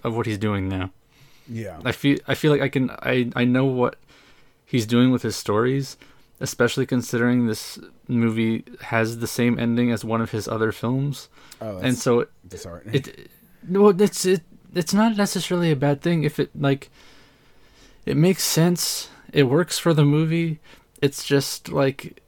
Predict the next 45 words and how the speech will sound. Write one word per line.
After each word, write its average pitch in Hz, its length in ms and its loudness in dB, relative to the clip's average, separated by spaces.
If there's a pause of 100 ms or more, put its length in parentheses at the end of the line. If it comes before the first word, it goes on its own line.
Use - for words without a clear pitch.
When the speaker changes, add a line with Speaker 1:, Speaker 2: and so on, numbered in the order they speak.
(200)
Speaker 1:
it's 139 140 -2
very 147 480 4
similar, 107 800 0 (200)
and 123 360 0
you 123 100 -2
can't 139 220 2
help 131 160 -2
but, - 260 -2
like, 117 180 -2
think, - 480 -4 (1160)
is, - 300 0
like, 131 340 -4 (180)
are 139 80 2
you 147 140 4
just 151 180 0
going 143 200 4
for 147 120 0
the, 135 120 6
like, 127 220 0 (160)
a 123 100 -4
bit 135 220 0
of 131 60 2
that 131 140 4
same 135 240 4
structure - 520 -2
that 143 80 4
you're 135 100 2
going, 135 420 4
like, 131 200 -4
per 139 180 4
movie, 135 500 2 (580)
and 120 180 0
Speaker 2:
Yeah. 113 60 4
Speaker 1:
then 120 1000 0
u-, - 60 -16 (140)
until 131 280 2
you 123 140 2
find 123 280 0
something 123 320 -2
else? 151 440 -4 (680)
'Cause 151 240 2
this 165 180 0
is 196 120 2
a 190 80 2
guy 160 340 0